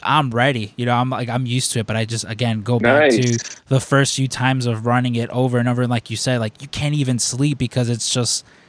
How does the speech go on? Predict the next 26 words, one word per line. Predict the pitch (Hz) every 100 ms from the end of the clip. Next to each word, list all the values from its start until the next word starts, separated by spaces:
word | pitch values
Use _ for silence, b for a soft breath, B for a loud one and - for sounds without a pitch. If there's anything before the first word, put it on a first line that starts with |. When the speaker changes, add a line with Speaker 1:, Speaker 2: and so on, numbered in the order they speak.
| b b b -
Speaker 1:
you | 180 151
know, |
it's | 143 151
not | 190
even | 185 170
like | 147
it's | 143 127
in | 120 113
one | 120 131 -
area | 120 143 123 104
because, | - - 123 117
you | - 127
know, | 117 113
it's | 113 123
Speaker 2:
Yeah. | 117
Speaker 1:
like | 110 -
the | 113
two | - - 139
ropes | 113 113 131 - -
that | 123
you're | 117 117
primarily | - 117 110 117 117 113
hitting. | 104 113 123 113
It's | 117
Speaker 2:
Mm-hmm. | 117
Speaker 1:
just | 110